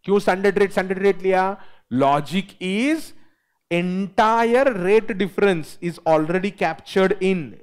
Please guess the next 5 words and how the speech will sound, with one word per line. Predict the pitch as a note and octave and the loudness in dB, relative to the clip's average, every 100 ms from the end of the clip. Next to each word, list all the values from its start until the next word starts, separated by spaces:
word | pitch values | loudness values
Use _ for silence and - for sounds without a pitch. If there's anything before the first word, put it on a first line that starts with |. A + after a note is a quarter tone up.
| _ A#2 | _ -10
labor | B2+ C3+ C3+ D#3+ A#3 B3 - - - | -2 -2 2 4 4 2 -10 -20 -12
rate | A#2+ C#3 C#3+ - A#2 | -4 -4 -4 -6 -6
variance, | A#2 A2 G#2+ G2 D#2 B1+ - - _ _ _ _ _ - | -6 -4 -8 -12 -16 _ -20 -20 _ _ _ _ _ -12
efficiency | C3+ D#3 D3+ - C#3+ C#3 - B2 | -12 -8 -10 -8 -12 -12 -12 -10
variance। | G#2+ G2 G2 F2+ F2+ _ | -10 -10 -14 -20 -20 _